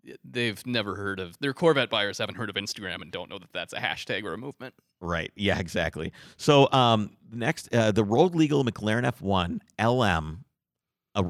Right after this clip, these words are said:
Speaker 2: uh, sorry, a
Speaker 1: A
Speaker 2: ro-,
Speaker 1: road
Speaker 2: a road
Speaker 1: legal.
Speaker 2: legal McLaren F one L M is coming up at auction. So less than one month out from their spectacular auction during Monterey Car Week, R M Sotheby's continues to announce rare and exciting vehicles that will go under the hammer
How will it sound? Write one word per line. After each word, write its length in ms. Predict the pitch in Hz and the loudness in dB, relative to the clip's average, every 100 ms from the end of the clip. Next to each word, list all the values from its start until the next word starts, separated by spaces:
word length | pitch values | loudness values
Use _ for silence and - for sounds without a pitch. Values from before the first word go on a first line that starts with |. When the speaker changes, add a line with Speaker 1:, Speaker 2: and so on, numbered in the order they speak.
| - | -2
Speaker 2:
uh, 120 | 110 107 | -2 -2
sorry, 240 | - 85 85 | -2 -2 2
a 160 | 123 139 | 2 4
Speaker 1:
A 140 | 147 | 8
Speaker 2:
ro-, 100 | - | 8
Speaker 1:
road 240 | 156 131 120 | 6 2 4
Speaker 2:
a 140 | 156 | 6
road 260 | 190 190 143 | 10 10 10
Speaker 1:
legal. 280 | 135 117 110 | 6 4 0
Speaker 2:
legal 20 | |
McLaren 320 | 107 107 104 | 0 0 2
F 140 | 95 95 | 0 0
one 140 | 101 | -2
L 180 | 92 87 | 0 0
M 120 | 87 | -2
is 120 | 87 | -4
coming 240 | - 101 104 | -8 -4 -2
up 100 | 92 | -4
at 80 | - | -2
auction. 400 | 85 90 - - _ _ - - _ | -2 -2 -8 -16 _ _ -20 -20 _
So 200 | - 101 | 2 4
less 260 | 95 131 175 | 6 4 4
than 140 | 160 | 0
one 180 | 127 143 | 2 2
month 180 | 175 185 | 4 2
out 220 | - 107 | 2 2
from 140 | - 107 | 0 -2
their 120 | 98 | -2
spectacular 840 | - - - - - 104 110 110 - | -2 -8 -8 -8 -8 -4 0 0 2
auction 400 | 85 - - 85 | 0 0 -8 -6
during 220 | 87 87 | -4 -2
Monterey 300 | 98 101 101 | 0 2 0
Car 200 | - 85 | 0 0
Week, 160 | 85 - - _ | 0 -4 -20 _
R 200 | - 95 | 0 2
M 120 | 131 | 2
Sotheby's 480 | 165 - 113 101 104 | 0 0 2 2 0
continues 480 | - 90 - 156 170 | -2 -6 -6 -4 -4
to 140 | - 123 | -4 0
announce 260 | 104 98 - | 0 0 -4
rare 300 | 80 120 147 | 0 4 4
and 100 | - | 0
exciting 340 | 90 - 233 | -6 0 2
vehicles 460 | 214 175 170 170 165 - - _ | 6 4 6 2 0 -14 -20 _
that 100 | - | -6
will 80 | 80 | -6
go 140 | 82 | -4
under 180 | 87 101 | -4 -4
the 100 | 113 | -2
hammer 340 | 90 85 82 | -2 -2 -2